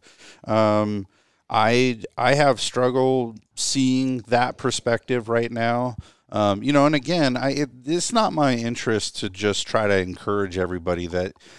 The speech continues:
it's, now is always the time. You know, I'm just trying to, um, try to bring some context into this and maybe remove the emotion a little bit, right?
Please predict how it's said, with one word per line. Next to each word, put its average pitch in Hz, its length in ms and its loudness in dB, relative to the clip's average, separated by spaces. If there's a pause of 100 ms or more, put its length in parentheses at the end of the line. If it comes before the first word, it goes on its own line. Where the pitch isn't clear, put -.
it's, 113 320 -6
now 110 420 2
is 110 140 -2
always 101 560 2
the 85 120 -8
time. 85 580 -2 (420)
You 104 80 -10
know, 92 280 -2
I'm 143 180 2
just 175 260 -4
trying 110 480 -2
to, 95 580 -4 (400)
um, 92 540 0 (320)
try 120 240 4
to 101 140 2
bring 113 460 -2
some 98 200 -6
context 123 720 2
into 101 160 -2
this 95 180 -2
and 101 80 0
maybe 160 260 2
remove 113 460 0
the 101 100 0
emotion 95 540 0
a 85 60 -4
little 80 240 -4
bit, 80 220 -8
right? 92 380 0